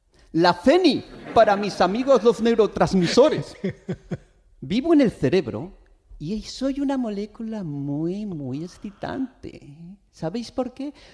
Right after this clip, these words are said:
Porque de mí depende nada más y nada menos que la libido y la energía interpersonal.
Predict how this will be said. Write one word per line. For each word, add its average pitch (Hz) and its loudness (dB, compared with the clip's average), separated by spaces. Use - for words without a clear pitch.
Porque 143 -4
de 120 -2
mí 208 0
depende 190 0
nada 180 -8
más 185 -12
y - -8
nada 175 -8
menos 170 -10
que - -10
la 117 -8
libido 170 -4
y 240 0
la 226 6
energía 196 2
interpersonal. 190 2